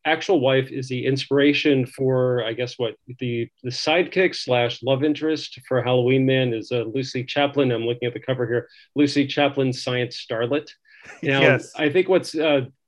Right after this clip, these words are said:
Speaker 1: the, probably the most fascinating aspect to her is that it is a plus size character, and that, you know, it's, it's a great role model 'cause, you know, this is not the kind of character you would usually see in comics. So I guess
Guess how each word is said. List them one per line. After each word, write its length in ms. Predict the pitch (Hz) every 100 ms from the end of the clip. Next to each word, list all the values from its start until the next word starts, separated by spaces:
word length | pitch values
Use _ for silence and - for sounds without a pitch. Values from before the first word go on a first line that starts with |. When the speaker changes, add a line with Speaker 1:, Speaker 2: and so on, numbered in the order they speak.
| _ -
Speaker 1:
the, 80 | 147
probably 360 | 147 180 208
the 120 | 165
most 640 | 139 147 180 - - - - _ _ _ _ -
fascinating 580 | 147 139 160 151 147 143
aspect 420 | 233 - 202 -
to 80 | 123
her 200 | 123 123
is 200 | 127 123
that 280 | 123 123
it 180 | 131 131
is 180 | 131 120
a 260 | 123 120 -
plus 220 | - 127 -
size 260 | 123 123
character, 640 | - 151 175 - 101 98 -
and 580 | 135 131 127 127 123 120 -
that, 420 | 123 117 120 -
you 80 | 127
know, 320 | 123 123 123 - _ _ _ -
it's, 220 | 156 -
it's 160 | 156
a 60 | 143
great 280 | 135 139 135
role 260 | 127 143 151
model 320 | 123 120 123
'cause, 140 | 127
you 120 | 131 131
know, 160 | 120 -
this 200 | 143 139
is 100 | 131
not 200 | 139 135
the 80 | -
kind 280 | 131 127
of 60 | 127
character 340 | 135 131 127
you 140 | 123 117
would 100 | 117
usually 340 | 120 123 127
see 160 | 123 131
in 100 | 120
comics. 460 | 123 135 113 107
So 220 | - 123 120
I 80 |
guess 340 | 127 139 -